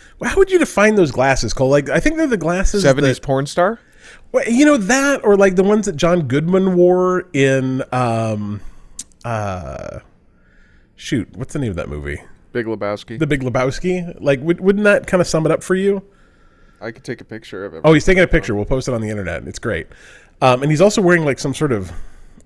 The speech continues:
Speaker 1: I don't know, coat that looks maybe he's, like, gonna survive a Russian winter.
Speaker 2: It's a cardigan.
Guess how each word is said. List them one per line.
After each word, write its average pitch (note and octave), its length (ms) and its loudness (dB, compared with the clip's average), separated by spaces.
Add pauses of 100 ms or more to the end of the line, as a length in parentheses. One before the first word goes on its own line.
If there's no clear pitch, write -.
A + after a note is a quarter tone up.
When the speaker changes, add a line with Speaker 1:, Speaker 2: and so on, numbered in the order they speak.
(120)
Speaker 1:
I - 80 -6
don't C4 100 2
know, D3+ 120 2
coat F#3 460 -2
that D#3+ 120 -2
looks D#3+ 180 -6
maybe D3+ 200 -4
he's, C#3+ 320 -8 (180)
like, B2+ 140 -4
gonna C3+ 160 -4
survive C3+ 320 -2
a A2+ 40 -2
Russian A2+ 380 -4
winter. A#2 320 -4
Speaker 2:
It's - 220 0 (120)
a C#3+ 140 2 (160)
cardigan. D3 800 -6